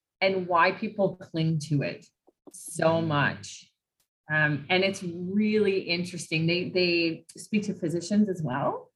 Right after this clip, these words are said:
and why physicians really love the narrative note. And,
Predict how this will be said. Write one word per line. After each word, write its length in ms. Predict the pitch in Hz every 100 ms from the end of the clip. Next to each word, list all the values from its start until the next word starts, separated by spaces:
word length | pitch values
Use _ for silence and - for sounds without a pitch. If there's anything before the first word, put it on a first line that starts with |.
| _ _
and 180 | 196 190 180
why 180 | 165
physicians 580 | 160 180 160 - 208 202 220
really 180 | 220
love 380 | 208 175 196 185
the 80 | 180
narrative 420 | 185 180 185 180
note. 460 | 180 175 180 180 180
And, 380 | 151 147 143